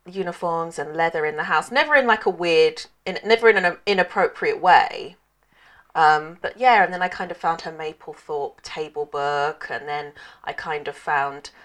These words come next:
her Skin Twos, and I was like, I would read the stories, the erotic stories in there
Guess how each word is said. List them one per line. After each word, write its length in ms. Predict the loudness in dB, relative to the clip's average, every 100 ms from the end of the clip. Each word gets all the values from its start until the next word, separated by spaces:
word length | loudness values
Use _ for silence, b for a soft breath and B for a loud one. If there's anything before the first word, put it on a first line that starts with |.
| B
her 120 | -12
Skin 460 | -8 -8 -4 -4 -4
Twos, 540 | -6 2 4 4 0
and 80 | -2
I 60 | -2
was 140 | 0
like, 220 | -2 -4 -8
I 60 | -16
would 260 | -16 -16
read 300 | -12 -12 -12
the 80 | -14
stories, 720 | -14 -6 -2 0 -2 -6 -12
the 100 | -6
erotic 460 | -4 -4 -6 -10 -14
stories 340 | -10 -6 -4 4
in 160 | 6 8
there 260 | 10 10